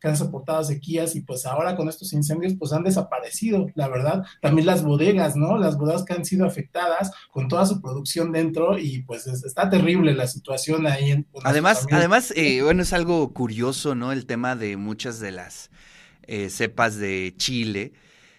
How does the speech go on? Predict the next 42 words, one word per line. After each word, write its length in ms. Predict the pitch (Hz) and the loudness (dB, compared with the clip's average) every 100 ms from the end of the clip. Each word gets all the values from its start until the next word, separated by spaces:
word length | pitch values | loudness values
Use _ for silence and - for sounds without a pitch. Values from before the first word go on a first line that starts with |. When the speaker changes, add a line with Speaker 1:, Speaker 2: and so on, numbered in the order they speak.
| _ | _
Speaker 2:
que, 220 | - 104 98 | -6 -4 -4
pues, 400 | - 104 - - | -8 -8 -8 -12
finalmente 460 | 120 117 117 143 147 | -8 -4 0 -2 -2
son 200 | 170 160 | 0 2
francesas, 720 | 151 131 104 151 185 - 110 | 4 2 4 4 4 -4 -6
¿no? 240 | 113 208 269 - - - | -4 -4 -6 -16 -20 -6
O, 100 | 110 | -2
o 320 | 110 117 120 | 2 4 6
algunas 500 | 113 113 160 214 135 | 6 8 8 8 8
Speaker 1:
Sí. 40 | |
Speaker 2:
de 60 | 131 | 8
ellas 180 | 135 127 | 8 4
son 180 | 139 131 | 0 2
francesas, 720 | 143 127 135 127 127 147 - - - - - - | 2 2 2 0 -2 -4 -6 -18 -20 -14 -14 -4
y 160 | 127 | -4
que 200 | - 131 | 2 0
también 580 | 120 131 139 147 180 208 | 4 4 4 6 4 4
en 160 | 160 139 | 0 4
Francia 280 | 170 190 | 2 6
ya 160 | 185 175 | 4 6
no 80 | 196 | 4
existen, 760 | 165 - 262 285 - 208 131 117 | 2 2 0 0 4 6 6 0
¿no? 280 | 135 254 | -4 -2
Este, 480 | 185 139 127 - 123 | 0 0 0 -2 -2
Speaker 1:
Es 200 | 131 190 | 0 0
correcto. 520 | 185 208 226 254 - | 4 6 6 4 2
Speaker 2:
<laughs> 0 | |
sobrevivieron 720 | 175 170 156 160 160 208 254 | 8 8 10 10 12 12 12
Speaker 1:
Sí, 60 | 277 | 10
sí. 40 | |
Speaker 2:
por 240 | - 147 135 | 6 6 6
estar 340 | 127 - 220 | 4 6 6
en 200 | 196 143 | 6 2
Chile, 600 | - 254 294 294 202 127 | 2 4 4 6 6 6
y 180 | - 135 | 2 0
entonces 440 | 139 143 202 214 196 | 0 0 -2 0 0
en 140 | 165 | 0
este 200 | 185 214 | 2 2
momento 520 | 185 165 180 208 196 _ _ - | 2 0 -2 -4 -6 _ _ 2
podemos 340 | 135 170 208 | 4 4 2
perderlas, 640 | - 123 131 170 127 101 | 2 2 2 0 0 -2
¿no? 280 | 101 175 262 | -2 -6 -6